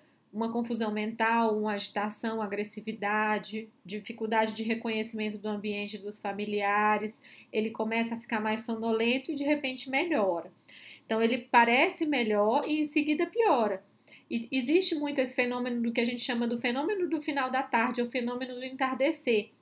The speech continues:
em que ele piora no final da tarde. Isso é uma característica frequente do delírio. Às vezes o paciente troca o dia pela noite, fica mais confuso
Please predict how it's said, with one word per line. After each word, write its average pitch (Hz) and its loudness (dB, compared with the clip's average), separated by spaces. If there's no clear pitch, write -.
em 220 -6
que 220 0
ele 226 0
piora 240 2
no 262 -4
final 233 -2
da 233 -2
tarde. 180 -4
Isso 214 -4
é - -2
uma 220 -4
característica 226 -2
frequente 254 -2
do 240 -4
delírio. 226 0
Às 196 0
vezes 214 2
o 226 -4
paciente 208 -2
troca 208 -2
o 214 0
dia 226 0
pela 214 0
noite, 233 2
fica 226 -2
mais 214 -2
confuso 226 -4